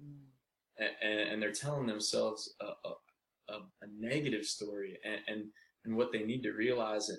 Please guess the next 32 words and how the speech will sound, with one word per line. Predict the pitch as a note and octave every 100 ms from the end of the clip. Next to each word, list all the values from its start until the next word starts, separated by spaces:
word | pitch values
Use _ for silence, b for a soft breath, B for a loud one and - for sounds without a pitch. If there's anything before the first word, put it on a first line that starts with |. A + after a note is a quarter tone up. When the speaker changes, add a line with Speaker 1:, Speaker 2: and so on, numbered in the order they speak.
| -
Speaker 2:
is | G2+ G2+
switch | - C3+ C#3 -
the |
perspective | G#2 G2+ - - C3 C3 G#2+ G#2+
and, | G2+ - G#2+ G#2
and | G2+ -
kind | C#3+ D3
of | G#2+ - _ _ _ _ _ _ _
almost | C#3+ G#3+ D#3 - A#2
in | A2
a |
selfish | G2+ - C3+ - A2 -
way | A2 C3 C3 A2+ A2
view | A#2+ D3+
themselves | A#2+ A2 - B2 C#3 C3 A2
as | A2 G#2+ G#2+ - - _ _ _ _ -
really, | B2 E3+ C3
like, | G#2+ G2+ G2+ - -
the | G#2
hero | - - F3 D#3+ A#2
of | G#2+ G#2+
the | G2+
story. | - A#2 C#3+ G#2 F#2
Speaker 1:
Mm-hmm. | - E2 F#2
Speaker 2:
God | C3 F3 C#3 A2+ - - _ _ _ - -
fearfully | D3+ E3+ - C3+ A#2+ A2
and | G#2+ G#2
wonderfully | A2 D3+ F3 B2 - G#2+ G#2
made | A2 E3 D#3+
you. | G#2+ G#2+ G#2+ G2+
You | A#2+ E3+
have | D#3+ C#3 A2+